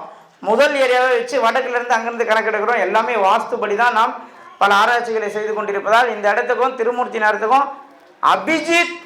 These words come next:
முகூர்த்தத்தோட சேர்ந்து வரக்கூடிய திருமூர்த்தி நேரம் என்பதனால் இது மிகப்பெரிய ஒரு மாற்றத்தை எல்லார் வாழ்க்கையிலும் ஏற்படுத்த போகுதுன்னு நம்ம கண்டுபிடிச்சு,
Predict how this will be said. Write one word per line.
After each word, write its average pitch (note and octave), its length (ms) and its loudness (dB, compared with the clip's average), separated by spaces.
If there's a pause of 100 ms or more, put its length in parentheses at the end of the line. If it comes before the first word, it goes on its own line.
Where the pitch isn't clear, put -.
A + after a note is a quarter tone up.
முகூர்த்தத்தோட C#4 920 2
சேர்ந்து D4 440 0
வரக்கூடிய B3 320 0
திருமூர்த்தி B3+ 520 -4
நேரம் A3+ 220 0
என்பதனால் A3+ 360 0
இது A#3 100 -2
மிகப்பெரிய B3 440 0
ஒரு B3 100 2
மாற்றத்தை B3+ 540 0
எல்லார் A#3+ 300 2
வாழ்க்கையிலும் A#3 440 0
ஏற்படுத்த A#3 340 -2
போகுதுன்னு A3+ 380 0
நம்ம G#3+ 200 0
கண்டுபிடிச்சு, A3 540 2